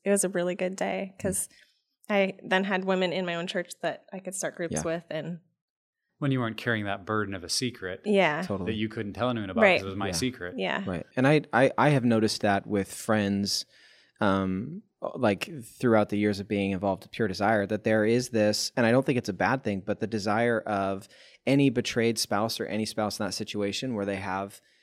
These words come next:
Speaker 2: uh, an addicted spouse or a spouse struggling with something really, really painful, that they wanna protect their, like, their reputation. And I don't
Speaker 1: Yeah.
Speaker 2: think that that's bad, but I think that sometimes that comes at a cost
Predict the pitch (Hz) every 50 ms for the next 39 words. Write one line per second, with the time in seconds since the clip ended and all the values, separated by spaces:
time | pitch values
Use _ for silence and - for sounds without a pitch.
0 | _ _ _ _ _ - 98 95 95 95 - - 117 110 104 107 117 107 - 127
1 | 113 - - - 101 104 123 131 - - 107 104 - - 107 104 - - - 107
2 | 101 107 107 101 - - 113 104 - 110 107 101 95 98 98 101 98 98 98 -
3 | _ - 110 104 98 - - 95 95 104 - - 180 190 196 202 - - - -
4 | - 120 123 131 120 120 127 151 160 147 - 120 - - - 131 139 - - 110
5 | 98 104 98 95 92 92 95 95 98 107 110 _ _ _ _ _ _ - 113 104
6 | - 127 127 131 123 - 143 143 160 180 180 - - 82 71 - 104 117 120 131
7 | 139 139 170 151 - 135 123 - 117 113 110 - 127 - 85 78 87 110 143 151
8 | 143 139 113 110 107 104 - - 117 107 - 113 104 - - 127 117 110 117 110
9 | 104 101 92 92 104 101 95 - - 107 98 90 90 92 71 - 78 - - -
10 | 110 104 92 92 - - -